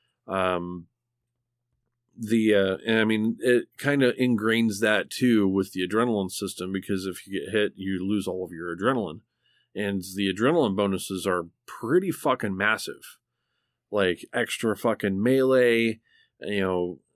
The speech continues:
enemy sense, you know, fucking homing missiles on your fucking tar-, you know, on your guns, shit like that. You know, you, you absolutely need that shit, uh, to be, you know, effective on some of those, uh,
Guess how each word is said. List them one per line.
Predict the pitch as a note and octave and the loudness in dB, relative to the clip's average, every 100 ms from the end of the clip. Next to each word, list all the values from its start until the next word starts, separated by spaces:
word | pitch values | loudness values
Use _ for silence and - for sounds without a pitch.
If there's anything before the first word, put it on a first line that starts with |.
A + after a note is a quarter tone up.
| _ | _
enemy | - C#3 C3+ C3 | 0 2 2 0
sense, | G#2+ - C3 A#2+ A#2+ - - - - - | -2 -2 -2 -2 -4 -6 -8 -8 -12 -14
you | G2 G2 | -8 -4
know, | F#2+ F#2 F2+ | -2 -2 -4
fucking | - - A#2+ A2+ G2+ F#2+ - | -8 -4 -2 -2 -2 -6 -4
homing | C3 C#3 C3+ C3 B2+ B2 | 0 2 0 0 -2 -2
missiles | C3 B2 C3 B2 G#2+ | -2 -2 -4 -4 -2
on | A#2+ A2+ | 0 0
your | A2+ | 0
fucking | G2+ A#2 A#2 G#2 | 0 0 0 -4
tar-, | A2 B2+ | -2 -2
you | A#2+ A2+ | 0 0
know, | G#2 | 0
on | E2 A2 | 0 -2
your | G2+ | -2
guns, | G2 B2+ B2+ B2+ B2+ A#2 - - | 0 2 2 0 -4 -6 -10 -14
shit | - - D#3+ - | -12 -2 -2 -2
like | G#2+ F#2+ | -4 -4
that. | A#2+ G2 - | -2 -2 -4
You | A2 | -6
know, | G#2 G2+ | -2 -2
you, | G#2 A#2 A#2 E2 | -2 -6 -8 -10
you | A2 A#2+ A2 - | -4 0 0 -2
absolutely | G#2+ A#2 - G2+ A#2 - G2 | -8 -8 -8 -2 0 0 -4
need | F#2+ G#2+ A2+ | -4 -4 -2
that | F2+ D2+ | -4 -4
shit, | - D#2 - _ _ _ _ _ _ _ | -8 -10 -10 _ _ _ _ _ _ _
uh, | G2+ G2 F2+ - | 0 2 2 -2
to | - | -2
be, | G2 G#2 F#2+ F2+ F2 _ _ _ - | 0 2 2 0 -4 _ _ _ -12
you | G#2 | -4
know, | F#2 D#2 | -2 -2
effective | F#2+ B2 A#2 A#2 F2+ | -2 0 0 0 -2
on | F2+ E2 | -4 -8
some | F2 D#2 | -10 -12
of | D#2+ | -12
those, | C#2+ C#2+ - - | -14 -14 -14 -10
uh, | G2 F#2 F2+ | -8 -8 -10